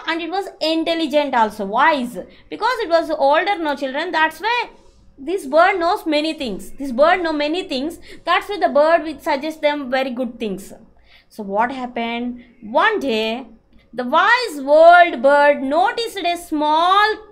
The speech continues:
creeper at the foot of the tree. See, at this foot of the tree, children, I showed you with one arrow also. Yes, there was a small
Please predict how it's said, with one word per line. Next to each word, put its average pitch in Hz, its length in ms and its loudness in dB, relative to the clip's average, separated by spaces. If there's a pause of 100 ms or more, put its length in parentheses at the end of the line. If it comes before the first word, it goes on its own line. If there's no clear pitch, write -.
creeper 381 440 -4 (260)
at 277 160 -2
the 311 100 0
foot 311 280 -10
of 302 200 0
the 277 120 0
tree. - 640 -10
See, 415 260 -8
at 330 240 0
this 480 240 -2
foot - 240 -6 (140)
of - 80 -10
the 392 120 -4
tree, 403 220 -2
children, 302 520 -2
I 285 160 -2
showed 370 520 4
you 359 220 -4
with 359 180 -8
one 330 220 -2
arrow 294 500 6
also. 247 720 0 (380)
Yes, 359 220 0
there 330 180 -2
was 427 300 -2
a 440 100 -8
small 302 640 4